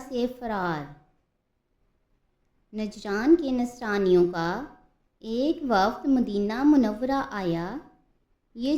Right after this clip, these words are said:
چودہ آدمیوں کی جماعت تھی، جو سب کے سب نجران کے اشراف میں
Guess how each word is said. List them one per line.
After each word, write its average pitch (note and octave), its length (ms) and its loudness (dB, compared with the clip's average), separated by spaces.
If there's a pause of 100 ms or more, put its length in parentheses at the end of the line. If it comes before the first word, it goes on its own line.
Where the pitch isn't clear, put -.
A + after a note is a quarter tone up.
چودہ A3 400 0 (200)
آدمیوں G#3+ 560 0
کی D4 220 -2
جماعت F#3 520 -2
تھی، A3+ 300 -8 (840)
جو B3+ 200 -2
سب C#4+ 240 -2 (120)
کے F4 140 2
سب A#3+ 280 -6
نجران C#4 640 4
کے A3+ 420 0 (840)
اشراف B3 640 -2
میں C4+ 160 4